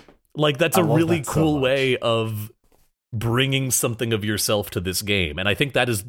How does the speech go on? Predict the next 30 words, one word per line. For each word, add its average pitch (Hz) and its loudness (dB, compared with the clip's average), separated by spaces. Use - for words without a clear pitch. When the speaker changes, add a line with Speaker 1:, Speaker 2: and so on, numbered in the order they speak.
Speaker 1:
the 113 0
draw 110 2
of, 95 -2
of 95 -4
more 95 -2
casual 98 -2
Commander 95 -4
to 87 -4
so 92 -2
many 87 -2
people 92 -4
is, 78 -8
like, 87 -2
it 156 0
can 165 2
be, 143 -4
you 139 0
know, 110 2
a 127 2
lot 131 2
of 127 -2
people 127 -2
get 104 2
into 107 0
Magic 95 0
because 95 -4
they 95 -2
want 95 -4
to - -6
build 85 -2